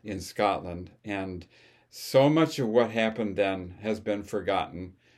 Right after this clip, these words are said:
So that's why I want to tell the parts that have been missing in the record,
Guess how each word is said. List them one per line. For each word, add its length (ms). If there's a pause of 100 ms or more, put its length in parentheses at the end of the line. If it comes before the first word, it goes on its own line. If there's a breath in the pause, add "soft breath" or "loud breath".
(100)
So 300
that's 300
why 340 (100)
I 140
want 240
to 180
tell 440 (580)
the 140
parts 400
that 140
have 140
been 300
missing 400
in 180
the 120
record, 500